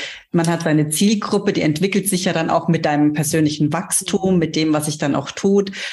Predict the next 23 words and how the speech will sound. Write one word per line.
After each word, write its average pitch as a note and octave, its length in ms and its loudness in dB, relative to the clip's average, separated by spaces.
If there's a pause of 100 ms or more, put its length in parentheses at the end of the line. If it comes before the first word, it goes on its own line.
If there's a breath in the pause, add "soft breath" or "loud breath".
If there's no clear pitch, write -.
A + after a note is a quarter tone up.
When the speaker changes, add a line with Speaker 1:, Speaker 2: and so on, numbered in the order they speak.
Speaker 1:
ne? F#3+ 140 2
Und F3+ 100 2
aus F3 180 0
den F#3+ 160 0
Kuschelkunden F#3+ 680 0
entwickeln F#3 480 0
sich F#3 160 -2
ja F3 140 0
wiederum D#3+ 340 0
auch D#3 240 -2
so D#3+ 140 0
diese D3+ 300 0
Kunden, D#3+ 300 -2
die D3 120 2
dann D3 180 0
eben C#3 220 0
auch - 160 -8
Geräte F#3+ 340 0
benutzen. F3+ 480 0
Manche D#3+ 280 0
fallen D3+ 340 0
natürlich C#3+ 500 -2
auch C3 160 -6